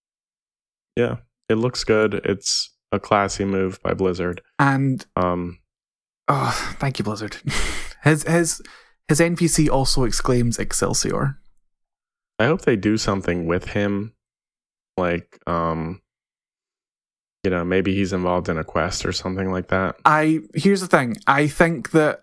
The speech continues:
Speaker 2: I, I love the fact that they've put th-, this character in, and I love the fact that it is such a, a beautiful tribute. They should never have him involved in any quest lines.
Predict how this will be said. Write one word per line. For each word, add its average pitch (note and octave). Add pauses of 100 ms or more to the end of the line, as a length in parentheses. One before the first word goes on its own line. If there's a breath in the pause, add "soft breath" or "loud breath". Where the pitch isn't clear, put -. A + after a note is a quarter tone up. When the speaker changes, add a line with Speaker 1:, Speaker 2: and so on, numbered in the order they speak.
(140)
Speaker 2:
I, C3+
I D3+
love D3
the D#3
fact C#3
that C3+
they've C3
put -
th-, C3
this C3+
character -
in, E3+ (300)
and B2+
I B2
love C3
the D3
fact -
that C3
it B2
is A#2 (840 soft breath)
such -
a, A2+ (200)
a B2
beautiful B2+
tribute. D#3 (420)
They B2+ (100)
should B2+
never B2+
have B2
him B2
involved A#2
in A#2
any A2
quest -
lines. -